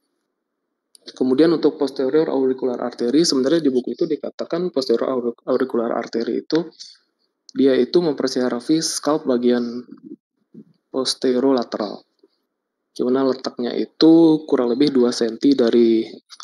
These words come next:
auditory canal. Ya sih. Nah, kemudian untuk lateral territories, nah ini yang sangat sering kita bahas, yaitu mengenai S T A atau superficial temporal artery,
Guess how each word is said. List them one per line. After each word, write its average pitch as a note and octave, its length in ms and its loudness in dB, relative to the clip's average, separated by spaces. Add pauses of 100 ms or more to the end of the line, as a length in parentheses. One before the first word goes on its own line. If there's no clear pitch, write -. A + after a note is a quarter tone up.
(100)
auditory B2 480 2
canal. G#2+ 480 -10 (1400)
Ya - 80 -6
sih. - 160 -20 (3000)
Nah, C3+ 160 -6
kemudian C#3 320 2
untuk D#3 320 2
lateral C3 400 2
territories, B2 720 2 (500)
nah B2 140 2
ini C3+ 400 4
yang B2+ 160 0
sangat A#2 480 -4 (480)
sering B2 320 2
kita B2+ 180 0
bahas, - 640 -8 (400)
yaitu A#2 320 -6
mengenai A#2+ 560 -4
S - 180 -8
T - 60 -10
A C3+ 240 -6
atau A2+ 80 -4
superficial A#2 560 -10
temporal A2+ 400 -8
artery, G#2+ 560 -6